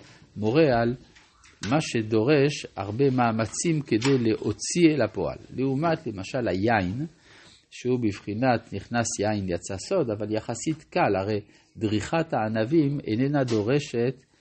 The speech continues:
מאמץ. לעומת השמן זית ש-, זך שדורש מאמץ יותר גדול ב-, בהוצאה, בדריך-, לא בדריכה, בסחיטה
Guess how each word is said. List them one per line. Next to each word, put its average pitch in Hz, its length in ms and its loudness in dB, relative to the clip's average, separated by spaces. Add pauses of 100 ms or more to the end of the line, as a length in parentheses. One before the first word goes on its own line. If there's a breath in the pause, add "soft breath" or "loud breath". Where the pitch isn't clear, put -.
(260 soft breath)
מאמץ. 104 420 2 (720 loud breath)
לעומת 120 600 2
השמן 120 720 -2
זית 123 580 -2 (160)
ש-, - 200 -10 (140)
זך 156 320 0
שדורש 107 720 -2 (320 soft breath)
מאמץ 110 480 -2
יותר 143 220 -2
גדול 123 580 2 (500 soft breath)
ב-, 95 60 -2 (880)
בהוצאה, 82 1300 0 (240)
בדריך-, 85 1000 -4
לא 110 160 -4
בדריכה, 98 460 -2
בסחיטה 78 840 0